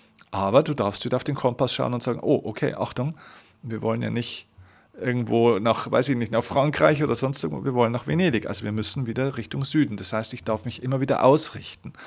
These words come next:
Und richte dich emotional mit diesem emotionalen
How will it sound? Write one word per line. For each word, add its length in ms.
Und 220
richte 280
dich 240
emotional 640
mit 140
diesem 180
emotionalen 760